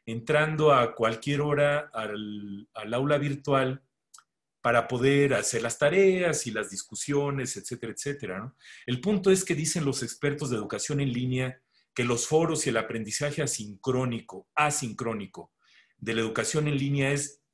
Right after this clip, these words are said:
es el arma secreta de la educación en línea, es una de las maneras más importantes de generar aprendizaje profundo y significativo.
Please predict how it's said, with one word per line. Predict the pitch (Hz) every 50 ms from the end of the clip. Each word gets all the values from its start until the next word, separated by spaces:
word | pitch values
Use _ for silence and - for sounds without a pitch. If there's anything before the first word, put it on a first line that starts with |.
| _ -
es | 139 135 - 151
el | 135 127
arma | 127 131 135 131 127 127 123 -
secreta | - - 107 92 - - 139 139 151 151 147 147 120
de | 101
la | 98 98
educación | 92 - - 90 - - 117 107
en | 104 104
línea, | 98 104 107 113 131 147
es | 156 147 151 - - _ _ _ _ _
una | - 160 175 165
de | 156 139
las | 127 123 113 117
maneras | 120 120 131 147 151 151 156 135
más | 135 143 151 147 - -
importantes | 139 123 - - - - - - - 139 143 139 139 139 117
de | 117
generar | - - 101 107 117 123
aprendizaje | 127 - - 104 101 95 - 127 123 117
profundo | - 107 101 - 117 107 -
y | -
significativo. | - 92 95 95 92 98 - 101 98 - 131 127 135 139 131 135